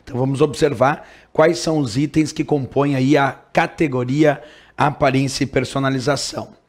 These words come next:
Quando nós entramos então nessa categoria, tu vai observar que ele já dá um, uma, a Windows já indica algumas características gerais dessa categoria. Diz lá que dá pra alterar o tema, alterar o plano de fundo da área de trabalho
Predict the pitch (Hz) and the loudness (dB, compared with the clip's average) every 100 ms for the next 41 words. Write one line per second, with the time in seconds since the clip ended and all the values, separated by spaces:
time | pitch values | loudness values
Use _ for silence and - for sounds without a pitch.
0 | _ _ _ _ - 190 196 180 160 143 | _ _ _ _ -8 -4 0 0 0 0
1 | 156 156 131 131 139 135 120 - - - | 2 2 0 -2 0 0 -2 -8 -12 -8
2 | 117 131 156 - 131 127 - 131 131 151 | -4 0 0 2 0 0 0 0 0 0
3 | - 156 156 143 127 131 151 160 165 - | -2 -2 -2 -2 -2 2 2 2 -4 -10
4 | _ _ _ - 143 147 143 - 135 131 | _ _ _ -6 -2 0 0 -2 -2 0
5 | 143 156 151 160 151 120 135 175 - 139 | 0 0 0 0 0 -2 -2 -2 0 0
6 | 120 - - _ - - 147 156 - 151 | 0 -12 -20 _ -16 -8 -4 -4 0 0
7 | 143 - 143 - 156 123 151 127 143 123 | 0 -4 -4 0 0 2 2 2 0 0
8 | 139 135 143 - - 151 160 170 143 110 | -2 0 -2 -2 -2 0 0 2 0 0
9 | - 110 131 131 117 - 131 120 131 123 | -8 -6 -2 0 0 -2 -4 -2 0 0
10 | 131 117 135 143 - 151 139 139 - - | 0 -2 -4 -4 2 2 2 -4 -6 -20
11 | - - 139 143 131 123 120 131 123 120 | -14 -4 0 2 2 2 0 -2 -2 -4
12 | - 139 123 113 107 101 - 147 135 139 | -6 -6 -6 -6 -8 -10 -6 -2 2 2
13 | 139 131 | 2 -2